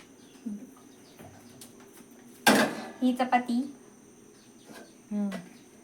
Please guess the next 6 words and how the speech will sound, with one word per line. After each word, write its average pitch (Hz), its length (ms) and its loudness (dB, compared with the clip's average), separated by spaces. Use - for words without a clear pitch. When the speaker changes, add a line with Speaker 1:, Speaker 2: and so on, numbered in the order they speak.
Speaker 1:
ही 226 100 -4
अशी 226 200 -6
घेतलोय. 233 560 -4
Speaker 2:
हम्म. 214 280 -4
Speaker 1:
बघत 247 320 4
राहू. 202 140 -4